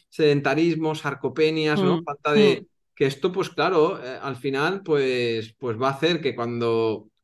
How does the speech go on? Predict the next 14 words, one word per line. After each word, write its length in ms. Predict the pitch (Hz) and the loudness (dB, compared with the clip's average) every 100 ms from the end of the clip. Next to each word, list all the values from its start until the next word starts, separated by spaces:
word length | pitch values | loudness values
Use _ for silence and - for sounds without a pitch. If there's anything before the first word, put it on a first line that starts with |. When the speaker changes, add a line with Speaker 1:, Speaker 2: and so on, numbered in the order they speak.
| _ _ - | _ _ -16
Speaker 1:
fisiológicamente 1040 | - 123 123 135 170 156 151 190 185 127 | -12 -6 -2 -2 -2 -4 0 0 0 0
o 180 | 120 123 | 0 0
evolutivamente, 1120 | 120 117 117 113 143 151 170 185 - 110 - - _ _ - | 0 -2 -4 -4 -2 -2 0 -2 -2 -4 -4 -14 _ _ -18
eh, 100 | 123 | -6
todo 240 | 127 131 | 0 2
lo 100 | 131 | 2
que 80 | 139 | 0
es 100 | 135 | 0
el 160 | 127 | -2
cambio 320 | 123 135 131 131 | -2 0 2 0
hormonal 680 | 123 120 139 180 151 120 113 | 0 -2 0 0 0 -2 -6
que, 160 | 113 | -10
que 100 | 110 220 | -6 -2
Speaker 2:
Hmm. 160 | 208 | -2